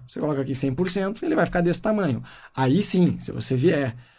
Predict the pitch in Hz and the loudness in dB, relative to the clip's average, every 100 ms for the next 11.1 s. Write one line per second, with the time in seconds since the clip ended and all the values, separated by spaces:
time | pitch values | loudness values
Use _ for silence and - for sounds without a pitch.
0 | _ _ - 156 156 147 135 131 143 - | _ _ -2 2 4 4 2 2 0 -2
1 | 147 151 147 131 127 - - - - 131 | 0 2 2 -2 -4 -14 -10 -6 -2 0
2 | 127 123 160 185 165 160 135 - - - | -2 -2 0 2 2 2 -2 -6 -12 -20
3 | _ - 127 156 143 139 131 139 139 131 | _ -4 0 2 2 2 2 2 0 0
4 | 139 139 139 135 127 170 202 180 - 127 | -4 -2 -2 0 -2 0 2 2 -2 -10
5 | - _ _ _ _ - 202 - - 190 | -14 _ _ _ _ -8 -6 -6 -8 -10
6 | 160 143 135 120 113 143 139 151 165 143 | -6 -4 -4 -6 -6 -4 0 2 2 0
7 | 123 - - - - - - - - 139 | -2 -8 -18 -20 -20 -20 -20 -12 -2 2
8 | 143 139 127 170 214 123 - _ _ _ | 4 4 4 4 2 -2 -10 _ _ _
9 | _ _ _ - 139 131 147 160 175 139 | _ _ _ -2 0 2 4 4 4 4
10 | 151 - 170 151 156 160 - 170 147 147 | 2 4 4 4 2 0 -2 -2 0 0
11 | 147 | -4